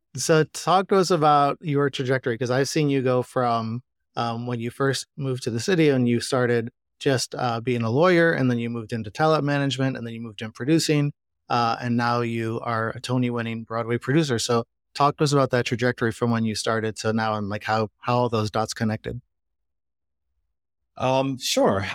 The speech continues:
Speaker 2: So, um, I started out as a lawyer. I went to, um, law school and got my M B A, um, all the while knowing that my ultimate goal was to be a Broadway producer.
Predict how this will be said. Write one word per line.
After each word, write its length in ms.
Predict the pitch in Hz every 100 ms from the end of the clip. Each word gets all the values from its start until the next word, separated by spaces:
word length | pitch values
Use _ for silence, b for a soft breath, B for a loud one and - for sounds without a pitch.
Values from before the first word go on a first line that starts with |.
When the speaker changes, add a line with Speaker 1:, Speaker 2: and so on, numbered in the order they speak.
| -
Speaker 2:
So, 540 | - 143 139 135 131 - -
um, 520 | 117 120 123 117 120 - _ -
I 140 | 151
started 480 | 156 - 135 135 139 -
out 240 | 113 -
as 80 | 117
a 80 | 127
lawyer. 540 | 104 101 107 131 160 -
I 100 | 104
went 240 | 110 110 110 -
to, 680 | 110 104 104 104 104 107 95
um, 540 | 98 101 98 98 98 -
law 180 | 110 117
school 600 | - - 107 104 104 -
and 260 | 101 101 101
got 160 | 95
my 140 | 104 -
M 180 | 104 98
B 200 | 95 95
A, 440 | 98 104 120 - _ _ -
um, 360 | 95 92 95 - _ _ _ _ _ _ _ _ -
all 200 | 110 117
the 100 | 110
while 340 | 104 101 107
knowing 460 | 101 101 101 101 95
that 240 | 92 85 _ _ _ _
my 160 | 101 101
ultimate 440 | 104 104 - 90
goal 240 | 92 95 87
was 220 | 92 -
to 120 | 90
be 460 | 82 90 87 90 85
a 80 | 82
Broadway 320 | 90 85 92
producer. 560 | - 87 90 110 131